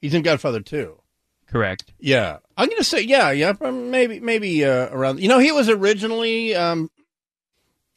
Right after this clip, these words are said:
Speaker 1: you know, James Caan's character is Sonny,
Speaker 2: Mm-hmm.
Speaker 1: the oldest son.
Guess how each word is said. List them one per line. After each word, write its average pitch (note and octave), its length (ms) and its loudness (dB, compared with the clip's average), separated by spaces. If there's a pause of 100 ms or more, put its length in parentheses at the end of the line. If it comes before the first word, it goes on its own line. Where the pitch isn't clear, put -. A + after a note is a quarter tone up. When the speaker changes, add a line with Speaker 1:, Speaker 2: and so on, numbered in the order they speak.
(120)
Speaker 1:
you E3 160 -2
know, G3+ 120 4
James F3 320 0
Caan's F3 340 0
character B2+ 440 0
is G2+ 100 -6
Sonny, A#2+ 560 -4 (500)
Speaker 2:
Mm-hmm. D#3+ 220 2
Speaker 1:
the C#3+ 80 2
oldest C#3 320 0
son. C#3 240 -4